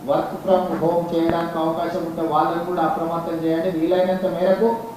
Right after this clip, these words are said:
ప్రజల్ని రోడ్ల మీదకి రాకుండా జాగ్రత్తగా సేఫెస్ట్ ప్లేస్‌లో ఉండేటట్టు డిపార్ట్‌మెంట్ పరంగా అప్రమత్తం చేయండి. మీరు కూడా డిఫరెంట్ డిపార్ట్‌మెంట్స్, నేను, ఆ, స్పెషల్ చీఫ్ సెక్రటరీ ఐటీ and, ఆ,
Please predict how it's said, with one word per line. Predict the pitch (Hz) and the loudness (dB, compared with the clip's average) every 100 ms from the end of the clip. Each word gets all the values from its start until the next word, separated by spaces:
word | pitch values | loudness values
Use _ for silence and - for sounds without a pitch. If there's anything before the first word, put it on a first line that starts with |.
| - - | -14 -8
ప్రజల్ని | 139 151 214 214 226 | 0 4 8 8 8
రోడ్ల | 214 190 196 196 | 8 6 6 4
మీదకి | 202 196 202 | 4 2 2
రాకుండా | 175 175 185 175 185 190 | 4 4 2 0 2 2
జాగ్రత్తగా | 160 165 185 185 180 - 180 180 180 | 2 2 2 0 0 0 0 0 -2
సేఫెస్ట్ | 156 185 190 190 165 | -4 -2 -4 -4 -6
ప్లేస్‌లో | 165 165 175 | -4 -4 -2
ఉండేటట్టు | 165 160 165 165 165 185 226 - - - - | -2 0 -2 0 0 -2 -4 -10 -16 -14 -6
డిపార్ట్‌మెంట్ | 147 196 202 208 202 190 | 0 4 6 4 2 0
పరంగా | 185 180 170 | -2 0 -2
అప్రమత్తం | 175 175 180 175 170 | -2 -2 -2 -2 -2
చేయండి. | 185 208 175 | 0 0 0
మీరు | 185 190 | -2 0
కూడా | 202 190 | 6 6
డిఫరెంట్ | 175 165 175 175 | 6 0 -2 -2
డిపార్ట్‌మెంట్స్, | 160 170 160 - - 170 | -2 -2 -2 -4 -6 -4
నేను, | 165 160 147 - - - - | -2 -2 -2 -6 -12 -14 -6
ఆ, | 147 147 | 0 0
స్పెషల్ | 143 156 165 185 196 | 0 -2 0 2 2
చీఫ్ | 185 | 2
సెక్రటరీ | 185 180 180 175 180 180 175 175 170 165 165 - - - | 2 4 2 2 2 4 4 4 4 4 2 -4 -12 0
ఐటీ | 143 165 185 | 4 4 6
and, | 180 175 170 | 4 4 2
ఆ, | 165 165 160 156 | 4 4 4 4